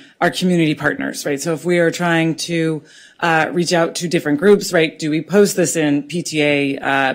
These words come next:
newsletters or blasts? Are we putting this out with our, our farmers market groups when they are sending out a blast, our community gardeners, right? Who, what, whatever groups we are trying to elicit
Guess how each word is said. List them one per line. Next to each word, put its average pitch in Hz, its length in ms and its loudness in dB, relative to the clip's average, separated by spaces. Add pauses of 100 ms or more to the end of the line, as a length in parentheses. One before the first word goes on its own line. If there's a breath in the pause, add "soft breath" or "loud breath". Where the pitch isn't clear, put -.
(140)
newsletters 147 580 0
or 131 60 -6
blasts? - 360 -6
Are - 120 -6
we 151 100 -4
putting 170 300 0
this 165 180 -2
out 175 320 4 (360 soft breath)
with 202 160 2
our, 190 340 2
our 175 220 2
farmers 220 420 4
market - 480 -2
groups 156 300 -2
when 165 120 0
they 165 160 2
are 160 180 2
sending 165 340 2
out 156 80 2
a 147 60 0
blast, 139 340 -2
our 151 80 -4
community 185 360 -2
gardeners, 170 580 2
right? 147 160 -4
Who, 170 180 -6
what, 170 360 -2
whatever 196 340 4
groups 190 380 0
we 170 100 0
are 160 100 2
trying 160 340 -2
to 156 180 -10
elicit 156 460 -4